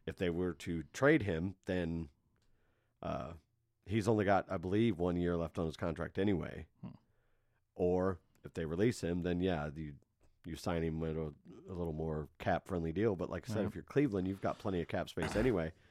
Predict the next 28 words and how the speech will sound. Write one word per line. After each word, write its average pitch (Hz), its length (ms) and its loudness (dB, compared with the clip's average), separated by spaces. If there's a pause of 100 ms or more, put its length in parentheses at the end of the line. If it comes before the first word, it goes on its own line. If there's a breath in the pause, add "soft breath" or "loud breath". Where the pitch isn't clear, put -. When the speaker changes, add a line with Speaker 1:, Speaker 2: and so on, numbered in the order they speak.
(380 soft breath)
Speaker 1:
So 95 120 0
I, 104 180 8
I 110 200 6
would 127 300 0
definitely 104 400 2
consider 101 420 0
bringing 95 340 2
him 104 240 4
in 98 420 2 (840)
with 95 200 -4
the 98 120 2
understanding 98 520 0
that 92 120 2
is 82 200 -2
when 92 240 -2
Deshaun's 95 480 0
back 98 380 0
and 95 100 -2
he's 92 380 -4 (720 soft breath)
up 113 180 0
to 110 80 -2
football 110 440 4
speed, 127 360 2
yeah, 120 240 6
you're, 85 300 2
you're 90 320 0
outta 123 220 2
here. 76 240 -6